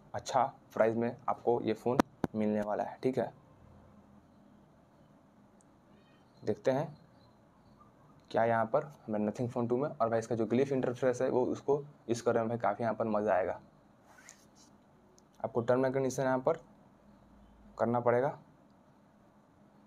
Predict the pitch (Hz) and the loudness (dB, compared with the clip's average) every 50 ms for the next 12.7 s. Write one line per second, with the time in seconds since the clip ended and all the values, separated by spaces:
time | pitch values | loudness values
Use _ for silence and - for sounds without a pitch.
0 | - - _ _ _ - - _ _ - _ - - _ _ - - - - - | -20 -20 _ _ _ -20 -20 _ _ -20 _ -20 -20 _ _ -20 -20 -20 -20 -20
1 | - - - - - - - - - - - - - - - - - - - - | -20 -20 -20 -20 -20 -20 -20 -20 -20 -20 -20 -20 -20 -20 -20 -20 -20 -20 -20 -20
2 | - - - - - - - - - - - - - - - - - - - _ | -20 -20 -20 -20 -20 -20 -20 -20 -20 -20 -20 -20 -20 -20 -20 -20 -20 -20 -20 _
3 | - - - - - - - - - - 101 101 98 110 120 117 117 135 123 - | -20 -20 -20 -20 -20 -20 -20 -20 -10 -6 -4 -4 -2 0 0 0 0 0 -2 0
4 | 127 123 120 120 117 120 123 113 107 104 110 113 - 147 143 139 147 127 123 123 | 0 0 0 0 0 0 0 0 0 -2 -4 -2 -2 -2 -2 0 0 2 2 2
5 | 123 - - 131 131 131 - 123 123 117 117 120 120 117 113 113 113 113 113 113 | 0 0 0 0 0 2 0 0 0 2 0 2 0 0 0 -2 -2 -2 0 0
6 | 110 110 113 123 127 - 117 123 127 - 123 120 120 117 110 113 110 - 120 110 | 2 2 2 2 2 2 2 2 2 2 -2 0 0 0 0 0 -2 -2 -4 -4
7 | - - 113 110 - - - - - - - - - 127 131 131 127 123 127 127 | 0 0 0 -2 -2 -6 -14 -20 -20 -18 -6 2 2 4 4 4 4 2 2 0
8 | 147 147 - - 110 110 113 117 123 123 - - 117 113 113 113 - - - 107 | 0 -4 -6 -2 2 2 4 2 2 -2 -4 -2 0 0 0 0 0 0 0 0
9 | - - 110 110 113 107 104 - 127 117 117 - 110 107 - 113 110 107 101 104 | 2 2 2 2 2 0 -2 -2 -4 -4 -2 -2 -2 0 0 0 0 0 -2 -2
10 | 110 110 104 104 107 104 104 104 107 107 104 101 98 - 101 101 - 117 101 - | -4 -4 -2 -2 -2 -2 0 0 0 2 2 2 2 2 -2 0 0 0 -2 -2
11 | - - - - - - - - - - - - - - - - 110 110 - 139 | -4 -20 -20 -20 -20 -20 -20 -20 -20 -20 -20 -20 -20 -14 -2 -2 0 2 2 0
12 | 131 135 131 131 131 135 131 - 127 127 139 151 147 | 2 2 0 0 0 -2 -4 -2 -2 -2 -2 -2 -4